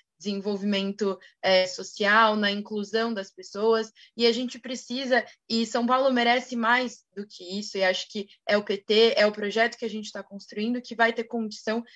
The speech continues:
de transformar e oferecer esse tipo de coisa. É, a gente vive num estado que tem o segundo maior orçamento,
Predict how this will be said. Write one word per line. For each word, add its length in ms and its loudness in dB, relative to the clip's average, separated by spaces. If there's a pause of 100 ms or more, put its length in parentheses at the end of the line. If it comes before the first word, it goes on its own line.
(140)
de 120 -4
transformar 760 -2 (260)
e 320 0
oferecer 580 0
esse 140 -2
tipo 240 -14
de 140 -8
coisa. 420 -10 (460)
É, 420 4
a 120 6
gente 320 -2
vive 260 -6
num 480 -2
estado 580 0
que 160 -16
tem 320 -6 (200)
o 80 -6
segundo 360 -2
maior 460 6
orçamento, 760 -2